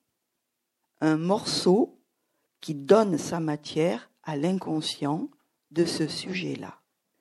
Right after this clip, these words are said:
Voilà le corps qu'on a, un corps qui nous parle à sa façon de faire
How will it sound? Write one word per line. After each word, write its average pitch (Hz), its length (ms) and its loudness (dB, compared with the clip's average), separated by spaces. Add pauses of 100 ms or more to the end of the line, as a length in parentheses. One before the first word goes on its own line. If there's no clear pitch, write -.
(440)
Voilà 180 340 2
le 165 120 0
corps 160 280 -4
qu'on 151 280 -2
a, 120 200 -14 (560)
un 180 120 6
corps 196 400 6
qui - 160 -6
nous 156 200 -4 (160)
parle 151 480 -2 (920)
à 202 120 0
sa 190 200 0
façon 170 720 -2 (720)
de 170 80 4
faire 175 280 6